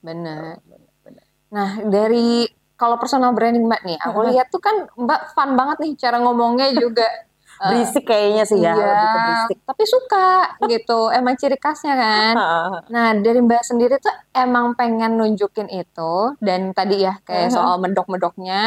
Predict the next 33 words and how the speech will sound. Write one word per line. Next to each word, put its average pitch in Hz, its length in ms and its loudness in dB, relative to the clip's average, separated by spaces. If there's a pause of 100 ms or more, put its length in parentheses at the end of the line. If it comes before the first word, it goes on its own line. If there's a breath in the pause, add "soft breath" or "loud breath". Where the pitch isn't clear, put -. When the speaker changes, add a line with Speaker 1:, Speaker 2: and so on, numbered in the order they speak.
(120)
Speaker 2:
Mhm. 220 100 -4 (380)
Speaker 1:
terus, 240 240 -4
eh, 202 320 0
biar 214 400 0
apa 247 400 0
gitu 185 240 -4
loh, 156 160 -4 (100)
Speaker 2:
Mhm. 208 380 -18 (380)
Speaker 1:
dikasih 190 760 -10
lihat 180 160 -8
gitu? 170 240 -16 (580 soft breath)
Speaker 2:
Eh, 269 720 2 (300)
kalau 262 600 2
dulu 254 440 4
sebenarnya 269 640 2
kalau 247 240 -2
di 233 80 2
awal 233 240 2
kita 240 240 0
mau 233 160 2
bikin 220 240 0
personal 226 240 0
branding 196 240 2
kan 277 160 0
kita 233 240 0
juga 190 180 2
harus 185 240 -2
bikin, 180 380 -2 (400)
eh, - 400 -10
poin-poinnya 190 680 0
ya. - 160 -8
Speaker 1:
Mhm. 214 260 -8
Speaker 2:
Eh, - 300 -14